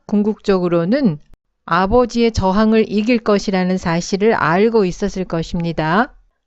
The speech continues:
아마도 야곱은 기근이 오래 가지 않을 것이고 애굽에서 가지고 온 식량으로 기근 동안 생존할 수 있다고 생각했을지도 모릅니다.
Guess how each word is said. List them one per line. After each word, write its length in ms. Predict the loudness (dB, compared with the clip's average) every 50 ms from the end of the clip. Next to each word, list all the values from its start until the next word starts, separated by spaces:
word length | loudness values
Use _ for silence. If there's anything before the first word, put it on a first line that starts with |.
| _ _
아마도 520 | -4 -2 0 2 2 0 2 0 0 0 2
야곱은 540 | 2 0 0 0 0 0 2 2 2 0
기근이 520 | 0 0 0 0 0 2 2 2 4 4 2
오래 420 | 2 4 4 4 4 4 2 0
가지 300 | 0 0 -2 -2 0 0
않을 240 | 0 0 0 0 0
것이고 760 | 0 0 0 -2 -2 -6 -6 -2 0 2 4 4 4 2 0 -2
애굽에서 580 | -2 -2 -2 0 0 0 0 0 0 0 -4
가지고 540 | -4 -4 -4 -4 -4 -2 -2 -2 0 2 2
온 160 | 2 2 0
식량으로 880 | -2 -2 -2 0 0 2 2 0 0 0 2 2 4 4 2 2 0 -6 _ _ _ _ _ _ -8
기근 380 | -4 -4 -2 0 0 -2 0
동안 320 | 0 0 0 0 -2 -2 0
생존할 500 | -2 -2 -2 0 0 2 2 2 2 0
수 160 | -2 -4 -6
있다고 480 | -6 -4 -2 0 0 0 0 0 0
생각했을지도 960 | 0 0 0 0 0 0 -2 0 -2 -2 -2 -2 -4 -2 -2 -2 0 2 2
모릅니다. 720 | 2 2 2 0 0 -2 -2 -4 -2 -2 -2 -2 -4 -6 -10